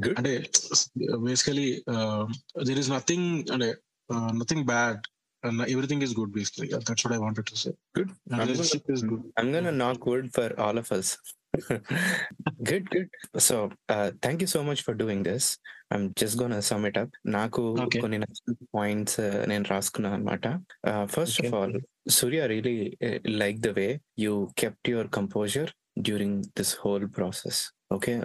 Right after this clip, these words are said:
Speaker 1: మీరు అంత లైట్‌గా చెప్పారు గానీ, I can absolutely understand,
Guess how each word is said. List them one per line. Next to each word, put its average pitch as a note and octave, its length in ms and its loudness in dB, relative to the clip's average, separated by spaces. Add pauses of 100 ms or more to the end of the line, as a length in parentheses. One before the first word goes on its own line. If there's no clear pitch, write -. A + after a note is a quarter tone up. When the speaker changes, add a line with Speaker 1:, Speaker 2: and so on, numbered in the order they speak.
Speaker 1:
మీరు A2 320 0
అంత G#2+ 180 0
లైట్‌గా A2+ 420 0
చెప్పారు G#2 420 0
గానీ, G2 300 0 (320)
I G#2 140 0
can A2+ 220 -2 (140)
absolutely A#2+ 720 2
understand, G#2 600 0